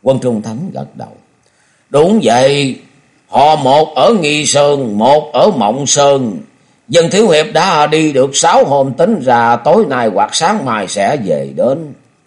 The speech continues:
Triển Ngọc Mai thoáng ngẫm nghĩ: "Tiểu nữ còn có một điều không rõ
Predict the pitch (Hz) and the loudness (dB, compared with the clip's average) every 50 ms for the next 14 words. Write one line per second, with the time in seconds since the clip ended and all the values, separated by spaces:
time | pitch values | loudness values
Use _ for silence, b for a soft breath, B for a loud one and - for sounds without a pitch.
0 | _ _ _ _ _ _ _ _ _ _ - 131 175 196 143 117 113 113 120 120 | _ _ _ _ _ _ _ _ _ _ -4 -2 -2 0 0 -2 -2 -2 -2 0
1 | 117 117 110 110 110 107 - - 185 170 - 76 - - - - - - 135 _ | 0 0 0 -2 -2 -4 -6 -8 -8 -8 -8 -10 -12 -12 -14 -16 -18 -20 -20 _
2 | _ _ _ _ _ _ _ _ _ _ _ _ _ - 147 190 175 131 156 214 | _ _ _ _ _ _ _ _ _ _ _ _ _ -2 0 0 2 2 0 0
3 | 226 - 127 117 110 113 110 - - 208 165 110 104 104 107 98 95 92 - 147 | 0 0 0 0 0 0 -2 -2 -4 -2 -2 -2 -2 -2 0 -2 -2 -2 -2 -4
4 | 147 143 - - 73 101 | -6 -6 -6 -8 -8 -8